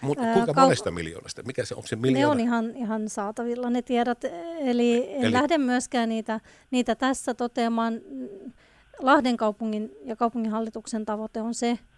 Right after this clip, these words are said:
Speaker 2: että turvataan mahdollisimman pitkälle saatavat. Nyt meillä on prosesseja menossa, missä, äm, Lahti Events käy neuvotteluja, ää, odotetaan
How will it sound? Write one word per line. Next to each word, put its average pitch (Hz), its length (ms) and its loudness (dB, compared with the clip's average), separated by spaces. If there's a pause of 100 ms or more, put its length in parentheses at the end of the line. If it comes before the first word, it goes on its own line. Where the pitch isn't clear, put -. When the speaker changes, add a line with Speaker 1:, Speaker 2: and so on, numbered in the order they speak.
(200)
Speaker 2:
että 214 380 -6 (300)
turvataan 226 760 2
mahdollisimman 240 580 -2
pitkälle 214 480 -4 (340)
saatavat. 226 680 -4 (400)
Nyt 262 160 -4
meillä 240 180 2
on 247 80 -2
prosesseja 262 600 0
menossa, 226 520 -4 (260)
missä, 220 360 -4
äm, 220 1040 -6 (120)
Lahti 262 340 -2
Events 262 480 0 (800)
käy 247 200 4
neuvotteluja, 233 760 0 (140)
ää, 226 380 -2
odotetaan 233 880 0